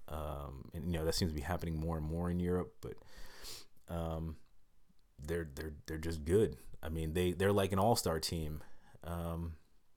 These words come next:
so they're, they're gonna, I mean, they're, they're gonna continue to have score lines like this, three zero, two zero, you know, three one. And, uh, it's gonna be a long season for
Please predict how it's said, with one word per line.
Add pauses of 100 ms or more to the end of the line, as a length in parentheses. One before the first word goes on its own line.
(120)
so
they're,
they're
gonna, (960)
I
mean,
they're,
they're
gonna
continue
to
have
score
lines
like
this,
three
zero,
two
zero, (280)
you
know,
three
one. (720)
And,
uh, (220)
it's
gonna
be
a
long
season
for